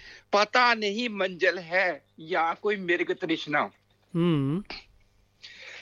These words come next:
Speaker 1: ਪਤਾ ਨਹੀਂ ਮੰਜ਼ਿਲ ਹੈ ਜਾਂ ਕੋਈ ਮਿਰਗ ਤ੍ਰਿਸ਼ਨਾ। ਹਿੰਮਤ ਜਿੰਦ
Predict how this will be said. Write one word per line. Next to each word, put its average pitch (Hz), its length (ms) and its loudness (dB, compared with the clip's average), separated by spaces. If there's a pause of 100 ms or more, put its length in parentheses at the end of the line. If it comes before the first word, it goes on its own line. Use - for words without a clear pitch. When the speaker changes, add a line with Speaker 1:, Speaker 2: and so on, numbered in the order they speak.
(480)
Speaker 1:
ਪਤਾ 208 440 4
ਨਹੀਂ 202 460 4
ਮੰਜ਼ਿਲ 180 540 2
ਹੈ 175 440 4 (220)
ਜਾਂ 151 440 4
ਕੋਈ 190 240 4
ਮਿਰਗ 170 420 2
ਤ੍ਰਿਸ਼ਨਾ। 170 680 2 (2500)
ਹਿੰਮਤ 208 460 2
ਜਿੰਦ 170 400 -2